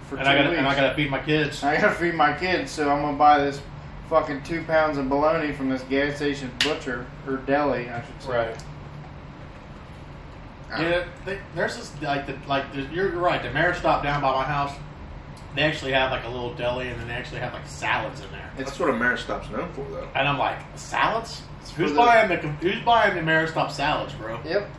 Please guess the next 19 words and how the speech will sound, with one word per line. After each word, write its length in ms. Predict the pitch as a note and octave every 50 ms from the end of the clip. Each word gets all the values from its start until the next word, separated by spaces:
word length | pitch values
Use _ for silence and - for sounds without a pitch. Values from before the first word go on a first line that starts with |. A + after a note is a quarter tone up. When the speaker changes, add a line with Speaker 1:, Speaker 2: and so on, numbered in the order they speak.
| -
Speaker 1:
it's 100 | - - -
for 220 | - D#3 E3 D#3+
those 320 | D#3 D#3 D#3 D#3 D3+ -
type 300 | - E3 D#3+ D#3 D#3+ C#3+
of 120 | C#3 C3 -
people 320 | F#3 F#3+ G3 F#3+ C3 B2 B2
that 140 | C3 C3
they 120 | C3+ C#3 C#3
go 160 | D3 D#3 D#3
in 80 | D#3 D#3+
there 140 | D#3+ D#3+ D#3
and 80 | D#3
they 80 | D3+ D3+
get 180 | D#3 D#3+ D#3 -
their 100 | C#3 C3+
scratch-offs, 880 | - - E3+ D#3+ E3+ E3+ E3+ F3 F3 F3 F3 F3 E3+ E3+ E3+ E3+ -
their 120 | D#3+ D3 C3+
fucking 360 | - E3 D#3 D#3 - - C#3+
cigarettes, 600 | - F3 F3 E3+ E3+ F3 F3 F3 E3+ E3+ E3 D#3+